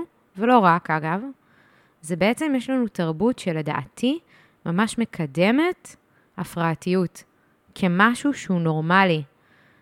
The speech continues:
ויש סביב הדבר הזה המון בורות, והמון מהאנשים בחברה שלנו יש להם הפרעות באכילה, אבל הם לא יודעים שזה הפרעות באכילה, או לא יודעות.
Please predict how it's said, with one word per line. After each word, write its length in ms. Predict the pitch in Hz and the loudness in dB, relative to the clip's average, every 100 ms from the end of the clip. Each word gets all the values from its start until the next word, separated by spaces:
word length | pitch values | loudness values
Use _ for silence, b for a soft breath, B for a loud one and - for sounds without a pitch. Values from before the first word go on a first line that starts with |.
| b | b
ויש 680 | 175 160 170 - - 196 233 | -6 -2 -2 -4 -2 0 0
סביב 300 | - 220 240 | -2 0 2
הדבר 200 | 202 185 | 2 2
הזה 240 | 208 240 208 | 2 4 2
המון 340 | 196 233 208 | 4 2 2
בורות, 460 | 170 165 254 - - 175 | 0 2 0 0 -10 -6
והמון 420 | 175 170 208 269 | -4 0 2 2
מהאנשים 440 | 262 214 240 240 | 0 0 -2 0
בחברה 540 | 214 - 185 151 185 190 | -2 -4 -8 -2 -2 0
שלנו 340 | 202 170 160 B B B - | 0 0 -4 B B B -6
יש 140 | 196 | -2
להם 140 | 202 180 | 0 0
הפרעות 320 | - 175 175 | 0 0 2
באכילה, 460 | 170 - 170 160 285 - b b - | 0 -2 -2 2 0 -2 b b -8
אבל 100 | 170 | -2
הם 100 | 180 | 4
לא 40 | 302 | 6
יודעים 260 | 285 302 | 6 2
שזה 220 | 277 208 | 0 -2
הפרעות 320 | 170 - 190 196 | -2 2 2 4
באכילה, 400 | 190 - 165 160 - | 0 0 0 -2 -2
או 80 | 165 | 0
לא 80 | 165 | 2
יודעות. 440 | 190 170 160 - | 2 2 0 -2